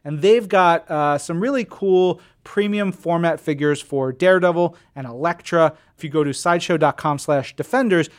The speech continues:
you can check these out. We were looking at the, the pictures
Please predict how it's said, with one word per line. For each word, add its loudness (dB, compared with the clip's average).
you -8
can -10
check -4
these -4
out. 2
We 0
were 2
looking 0
at -2
the, 0
the -8
pictures -6